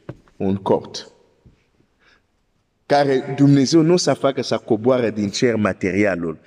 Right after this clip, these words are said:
Ei va tre-, v-, ei, Israel, va, va, va trebui să aducă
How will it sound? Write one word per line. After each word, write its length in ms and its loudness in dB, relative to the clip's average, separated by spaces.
Ei 420 2
va 160 2
tre-, 200 -4
v-, 220 -8
ei, 400 2
Israel, 600 0
va, 240 0
va, 500 2
va 180 2
trebui 440 2
să 240 -6
aducă 640 0